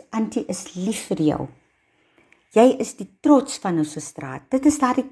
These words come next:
klein dingetjies wat net die verskil kan wees en van jou 'n batebouer kan maak. So laat ons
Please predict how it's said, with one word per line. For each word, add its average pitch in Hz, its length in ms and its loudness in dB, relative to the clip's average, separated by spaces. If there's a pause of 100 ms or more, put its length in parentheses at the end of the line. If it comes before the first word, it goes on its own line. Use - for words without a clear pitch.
klein 302 560 6
dingetjies 151 560 -2 (360)
wat 170 240 -8
net 156 320 2 (300)
die 160 100 -2
verskil 180 520 -4
kan 151 320 -2
wees 131 340 -6 (720)
en 160 180 4
van 143 300 0
jou 156 440 4 (280)
'n 139 80 -12 (140)
batebouer 135 800 -2
kan 135 200 -4
maak. 120 240 -2 (280)
So - 200 2
laat 320 240 4
ons 285 180 4